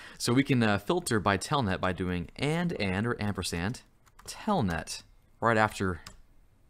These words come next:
Oh, and there it is. Look at this. I'm gonna scroll down a bit to see if there's something more interesting. And yep, right here. So at the top here is the username and the password.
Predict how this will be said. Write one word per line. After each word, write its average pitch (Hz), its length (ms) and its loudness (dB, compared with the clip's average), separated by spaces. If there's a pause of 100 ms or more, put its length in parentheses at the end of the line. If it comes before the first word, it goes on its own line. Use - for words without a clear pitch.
(540)
Oh, 151 200 4 (100)
and 104 120 -4
there 107 220 2
it 104 80 2
is. 85 240 -4 (160)
Look 135 180 2
at - 100 -4
this. 82 280 -2 (320)
I'm - 40 -4
gonna 175 80 0
scroll 139 220 4
down 104 200 6
a 98 40 4
bit 98 140 4
to 95 80 -4
see 107 220 2
if 104 100 0
there's 95 320 -2
something 104 240 0
more 95 140 0
interesting. 90 580 -2 (180)
And 107 140 -2
yep, 110 220 4
right 101 180 2
here. 87 240 -4
So - 300 0
at - 100 -4
the 117 80 -6
top 160 280 4
here 98 200 2
is 101 360 0
the 95 300 0
username 101 560 0
and 92 400 -2
the 85 380 -4
password. - 420 -2